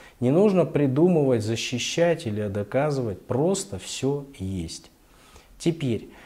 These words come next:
что мы с вами видим вот, а, в этой ситуации, которая у нас с вами складывается? Ну, давайте первое, это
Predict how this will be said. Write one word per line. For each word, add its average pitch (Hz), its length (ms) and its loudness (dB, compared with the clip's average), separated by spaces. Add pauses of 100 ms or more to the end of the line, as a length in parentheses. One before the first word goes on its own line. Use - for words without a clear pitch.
(120)
что - 240 4
мы 233 140 6
с - 120 -2
вами 170 280 4
видим 135 520 2
вот, 127 440 -2
а, 113 280 -2
в 110 100 -2
этой 143 240 2
ситуации, 156 680 -2
которая 123 460 -2
у 113 60 0
нас 110 220 -2
с - 60 -10
вами 123 280 0
складывается? 101 640 -6
Ну, 131 60 -2
давайте 165 320 2
первое, 120 500 2
это 165 760 -2